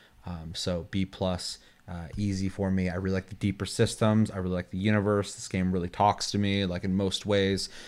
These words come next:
Uh, it does have problems, um, but I, it doesn't affect my overall, um, opinion really, 'cause, you know, that would have been, uh, a good thing to have experience with you guys and play it with you guys. And it was fun for, like, the five seconds we did do it,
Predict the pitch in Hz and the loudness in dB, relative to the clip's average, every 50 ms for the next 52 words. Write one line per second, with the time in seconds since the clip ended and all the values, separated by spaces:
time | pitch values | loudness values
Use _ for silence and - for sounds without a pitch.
0 | - - - - 90 87 85 85 90 - 98 95 - 104 95 92 - - 104 98 | -18 -14 -10 -8 -8 -6 -6 -6 -2 0 0 0 2 0 0 0 0 2 4 4
1 | 98 95 101 101 101 98 98 95 - - - - - _ _ - 95 95 95 92 | 4 4 2 2 0 0 -2 -2 -4 -8 -12 -18 -20 _ _ -10 -8 -6 -6 -6
2 | 87 78 82 92 - - 98 - - 104 98 95 95 98 98 95 95 98 95 95 | -6 -6 -8 -6 -4 -4 -4 -2 -2 0 2 2 2 2 2 0 0 0 0 0
3 | 98 98 98 98 98 98 98 98 101 107 101 87 123 127 131 139 139 - 156 143 | 0 0 0 0 0 0 -2 -2 -2 -4 -2 2 2 2 2 2 2 2 2 2
4 | - - 131 127 127 123 127 123 120 120 117 120 120 - - 110 113 110 107 107 | 2 0 2 2 4 4 6 6 6 4 4 0 -4 -6 -4 0 0 2 0 0
5 | 98 - 101 - 139 135 117 95 95 92 92 87 - 101 95 92 - - - - | -2 -4 -2 0 2 2 4 2 2 0 -2 -2 -2 -4 -4 -4 -4 -6 -6 -4
6 | - 104 101 98 92 92 - - 104 104 104 107 110 107 101 110 104 104 101 101 | -2 -2 0 0 -2 -4 -2 2 2 4 4 4 2 2 4 4 4 4 2 2
7 | 98 95 - - - - - - - - 110 110 107 107 - - 117 107 - - | 0 -2 -2 -6 -12 -20 -20 -20 -10 -2 2 2 2 2 0 -4 -8 -8 2 4
8 | 170 170 147 - - 160 147 139 131 123 120 123 - - 120 110 107 104 98 98 | 4 4 4 4 4 4 6 6 4 4 2 2 2 2 4 4 4 2 0 0
9 | 95 107 104 95 87 92 - - - 117 110 104 95 - 95 101 101 101 98 95 | 0 2 0 0 0 -2 -6 0 2 4 4 4 2 0 -2 0 2 2 2 2
10 | 98 92 - - 104 98 95 90 90 90 - 92 92 90 90 87 87 90 98 101 | 0 -2 0 2 2 4 4 2 0 -2 -2 -2 0 0 0 -2 -2 -2 -2 0
11 | 104 113 117 113 110 - - 113 104 101 101 95 - 92 92 90 - - - - | 4 4 4 2 2 0 -2 0 0 0 0 -2 -2 -2 -4 -4 -4 -6 -4 -2
12 | 90 90 - 92 87 - 92 87 - 92 90 - 90 87 92 101 98 98 98 92 | -2 -2 -2 -4 -4 -4 -6 -8 -8 -8 -4 -4 -4 -4 -2 0 2 2 2 0
13 | - | -2